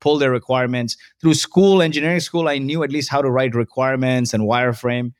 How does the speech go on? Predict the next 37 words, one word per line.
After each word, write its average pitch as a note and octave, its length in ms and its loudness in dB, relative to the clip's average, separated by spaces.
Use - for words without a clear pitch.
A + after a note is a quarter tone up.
But, E3 80 0
like, F3 160 2
when E3+ 160 -2
it D#3 100 -6
came A3+ 180 0
to G3+ 100 0
marketing, D3+ 640 0
like, D3 180 0
website E3 480 0
and D#3+ 100 -6
all E3 120 -2
of E3+ 60 -6
that, F3 120 0
I D#3 80 -2
knew F3 180 2
nothing. D#3 380 -4
So C3+ 160 -2
I D3 60 2
started F3+ 320 -2
Google F3 260 0
searching, A2 320 -4
like, A2 160 -8
how C3 100 -2
do D#3 80 -2
you D3 60 -4
build C#3 180 -2
a B2+ 80 0
website A#2 400 0
and G#2 160 -6
how B2 80 -4
do B2+ 60 -2
you B2 100 -4
do A#2 140 -2
all G#2 140 -2
this G#2+ 120 -10
stuff? - 240 -14
And E3+ 140 -6